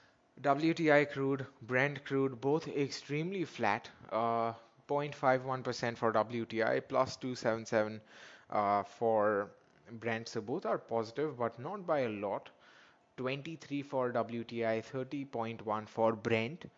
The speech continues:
So that's what we are seeing. And, uh, yeah, I mean, not quite sure what this would actually, uh, have an impact of, even more so because for twenty-one days, everything is short.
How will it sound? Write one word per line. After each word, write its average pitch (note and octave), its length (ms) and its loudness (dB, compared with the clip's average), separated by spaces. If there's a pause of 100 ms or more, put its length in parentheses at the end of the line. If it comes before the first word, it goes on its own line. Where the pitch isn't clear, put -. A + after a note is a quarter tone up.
(340)
So - 100 -4
that's A2+ 200 0
what B2 220 -4
we A#2+ 160 -6
are A2+ 180 -4
seeing. D3 400 -4 (380)
And, C#3 500 -4
uh, C#3 220 0 (1080)
yeah, D#3 120 0
I C#3+ 40 0
mean, C3 160 -4
not A#2+ 220 -4
quite B2+ 220 -2
sure B2+ 320 -4
what A#2 300 -4
this A#2+ 280 -4
would A2+ 220 0 (320)
actually, A2 640 -4 (120)
uh, F#2+ 220 0
have G#2 200 -4
an G#2 80 -6
impact C3+ 440 -4
of, A2+ 240 2 (340)
even E3 400 0
more D#3 440 2
so C#3 320 8
because A#2 580 0 (380)
for C#3 100 -2
twenty-one A#3+ 520 -2
days, G#3 200 6
everything G3 400 6
is F#3+ 120 -2
short. - 440 -4